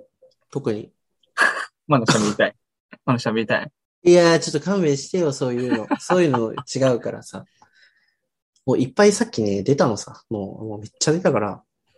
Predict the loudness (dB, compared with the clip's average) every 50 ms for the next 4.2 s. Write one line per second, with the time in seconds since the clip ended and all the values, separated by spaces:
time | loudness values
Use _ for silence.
0 | _ -4 -2 0 2 2 2 2 0 -2 -8 -18 -18 -20 -20 -20 _ _ _ _
1 | _ _ _ _ -20 -16 -16 -16 -14 -10 -8 -8 -6 -6 -8 -6 -6 -8 -8 -8
2 | -10 -14 -16 -18 _ _ _ _ _ _ _ _ _ _ _ -2 0 0 0 2
3 | 0 0 0 -2 -6 -4 0 2 2 2 4 2 2 2 0 -10 -10 -8 -10 -10
4 | -10 -10 _